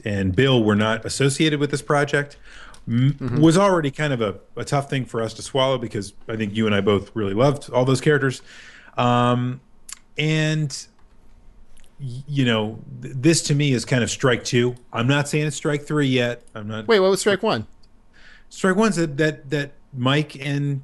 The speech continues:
Speaker 2: Oh, I, oh, I'm sorry. I
Speaker 1: Bill and,
Speaker 2: got
Speaker 1: yeah,
Speaker 2: it.
Speaker 1: no, exactly, aren't, aren't attached to the, to the, to the, to the show, 'cause I thought those guys were fantastic, and I thought they were really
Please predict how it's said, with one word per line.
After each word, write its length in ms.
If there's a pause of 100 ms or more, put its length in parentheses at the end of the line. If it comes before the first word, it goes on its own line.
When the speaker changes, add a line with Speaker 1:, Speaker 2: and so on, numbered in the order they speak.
Speaker 2:
Oh, 160
I, 160
oh, 120
I'm 160
sorry. 220
I 180
Speaker 1:
Bill 300
and, 220
Speaker 2:
got 80
Speaker 1:
yeah, 100
Speaker 2:
it. 60
Speaker 1:
no, 140
exactly, 400
aren't, 200
aren't 160
attached 300
to 60
the, 120
to 140
the, 100
to 160
the, 200
to 120
the 60
show, 240 (200)
'cause 140
I 80
thought 160
those 140
guys 180
were 80
fantastic, 540
and 100
I 20
thought 180
they 60
were 120
really 440